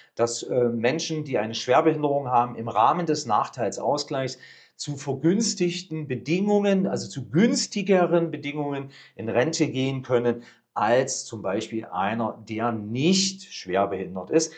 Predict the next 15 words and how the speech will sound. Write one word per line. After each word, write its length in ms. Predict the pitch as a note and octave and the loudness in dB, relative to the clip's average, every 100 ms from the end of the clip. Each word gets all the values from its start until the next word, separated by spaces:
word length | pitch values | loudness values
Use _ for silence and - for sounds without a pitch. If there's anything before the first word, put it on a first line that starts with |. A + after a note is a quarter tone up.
| - _ _ - | -20 _ _ -2
Äh, 300 | A2+ A#2+ A2+ | 4 4 2
ich 100 | A2+ | 4
weise 260 | B2+ F3 | 4 4
extra 240 | E3 - D#3+ | 2 2 2
darauf 300 | C#3+ C#3+ C#3 | 6 4 4
hin, 300 | D3 D3 - _ _ _ _ _ | -6 -6 -14 _ _ _ _ _
äh, 160 | A2+ A2 | -6 -4
Menschen, 380 | A#2 D#3+ D#3+ | -4 -4 -6
die 100 | C3 | -4
einen 200 | G2+ G#2+ | -4 -4
Grad 320 | F#2+ F#2 C#3 C#3 | -2 2 2 2
der 80 | |
Behinderung 400 | A#2+ B2 B2 A#2+ | -4 -2 0 -2
von 160 | A2 F2+ | -4 -8
dreißig 600 | - G2 E3+ F3 - | 0 2 2 2 -4